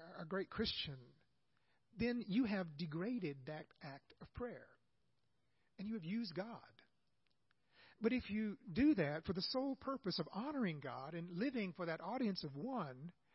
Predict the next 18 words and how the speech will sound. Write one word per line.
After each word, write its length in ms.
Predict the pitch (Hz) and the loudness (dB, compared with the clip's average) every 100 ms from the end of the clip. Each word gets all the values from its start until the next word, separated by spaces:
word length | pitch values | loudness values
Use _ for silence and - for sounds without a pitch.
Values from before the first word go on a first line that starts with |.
| - - - - | -20 -16 -16 0
then 260 | 190 208 202 | 4 4 2
that 220 | 185 254 240 | 0 0 2
moment 420 | 220 269 233 196 | 2 2 0 0
is 140 | 220 214 | -2 0
ennobled 800 | 202 208 294 254 151 123 - - - _ _ _ | 2 4 2 2 -2 -4 -12 -20 -20 _ _ _
by 100 | 190 | -2
the 80 | 190 | 0
motives 580 | 175 226 254 175 139 139 | 0 -2 0 -2 -4 -6
within 220 | 165 170 | -2 -2
your 140 | 160 | 0
heart 420 | 165 240 277 151 - - - _ _ _ _ _ _ _ _ _ _ _ _ _ | -2 0 -2 -2 -6 -18 -18 _ _ _ _ _ _ _ _ _ _ _ _ _
to 80 | - | -8
honor 260 | - 185 190 | 2 4 4
God 280 | 180 220 180 | 2 -2 -4
in 80 | 131 | -8
that 160 | - | -14
place. 440 | - - - - - _ _ _ _ _ _ _ _ _ - - - - | -16 -20 -14 -12 -12 _ _ _ _ _ _ _ _ _ -20 -20 -20 -14
So 260 | - 220 196 | 0 2 2